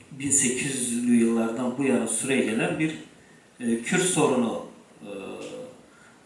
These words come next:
ve, e, daha doğrusu sorunlaşan bir Kürt, e, Kürt varlığı, Kürt halkı, e, hep sorunla ya da işte diyelim ki isyanla, hmm, e,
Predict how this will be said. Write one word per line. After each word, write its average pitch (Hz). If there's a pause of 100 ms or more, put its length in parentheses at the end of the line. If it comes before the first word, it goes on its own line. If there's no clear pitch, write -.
(120)
ve, 127
e, 123
daha 131
doğrusu 127
sorunlaşan 127
bir 139
Kürt, -
e, 123 (1200)
Kürt - (320)
varlığı, 127
Kürt -
halkı, 135 (680)
e, 262 (760)
hep 165
sorunla 135
ya 120
da 123
işte 120
diyelim 120 (160)
ki 127
isyanla, 120 (200)
hmm, 104
e, 104